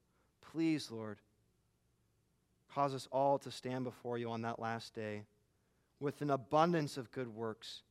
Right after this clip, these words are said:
to testify that we are true followers of you, to testify that our faith is in you, Jesus, and that we have experienced the person-changing purification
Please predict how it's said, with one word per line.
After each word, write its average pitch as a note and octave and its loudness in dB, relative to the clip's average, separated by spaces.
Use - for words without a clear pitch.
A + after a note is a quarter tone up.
to D3 -4
testify B2+ 0
that A2+ -4
we C#3 -2
are D3 6
true C#3+ -4
followers A#2+ 2
of G2+ -12
you, G2+ -6
to D3 -8
testify D3+ 6
that C#3+ 8
our D3 6
faith F3+ 2
is C#3+ 0
in D3+ 2
you, D3+ 2
Jesus, C#3 -4
and B2 0
that B2+ 2
we B2+ 0
have C3 4
experienced A#2 -4
the B2 -10
person-changing A#2+ -6
purification A2 -10